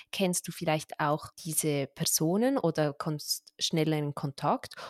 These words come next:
und kannst halt mit denen irgendwie sagen, „Hey, können wir uns mal austauschen, gehen wir Kaffee trinken, gehen wir Mittagessen“, so.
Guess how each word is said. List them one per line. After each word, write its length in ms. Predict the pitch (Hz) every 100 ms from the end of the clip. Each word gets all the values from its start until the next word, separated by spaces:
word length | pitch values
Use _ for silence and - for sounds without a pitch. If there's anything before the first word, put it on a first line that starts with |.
| -
und 200 | - 214
kannst 360 | 208 175 180 -
halt 180 | 175 170
mit 180 | 160
denen 220 | 175 185 180
irgendwie 300 | 175 175 175
sagen, 280 | 170 170 175
„Hey, 480 | 170 165 165 165 -
können 180 | 165 156
wir 140 | 156
uns 180 | 151 -
mal 140 | 151
austauschen, 680 | 147 160 - 165 151 156 147
gehen 180 | 143 147
wir 100 | 143
Kaffee 360 | - 160 - -
trinken, 480 | 147 156 156 151
gehen 180 | 151 143
wir 100 | 143
Mittagessen“, 680 | 143 151 160 147 - - 135
so. 260 | - 139